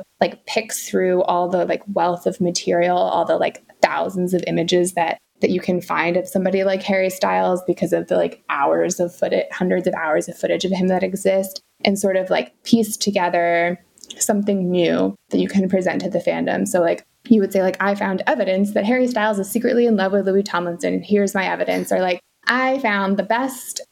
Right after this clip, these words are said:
the best graphic t-shirts featuring donut shops that Harry Styles has ever worn. And here's my, my blog dedicated to that." And I <laughs> feel like all of these, that, these kind of, like, niche artistic formats like that are things that people have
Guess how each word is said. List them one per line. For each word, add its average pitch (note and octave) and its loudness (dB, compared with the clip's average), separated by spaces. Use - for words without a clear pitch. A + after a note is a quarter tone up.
the - 6
best - -2
graphic B3 0
t-shirts G#3 0
featuring G3 2
donut F#3 0
shops - -2
that - -2
Harry G3 0
Styles F3+ 0
has F3 -2
ever F3+ 2
worn. E3+ -2
And F3+ -12
here's A3+ 4
my, G3+ 2
my F#3+ 2
blog F3+ 0
dedicated F3+ 0
to F3+ -2
that." - -2
And G#3 0
I G#3+ 2
<laughs> - -
feel - 0
like D4 2
all F#3+ 2
of B3 0
these, A#3 -2
that, G#3 -2
these A3 4
kind A#3 2
of, B3 2
like, B3 0
niche G3+ 2
artistic G#3+ -2
formats G3+ 0
like F#3+ 0
that F3+ 2
are F3+ 0
things G3+ 0
that G3+ 0
people G3+ 0
have G3 0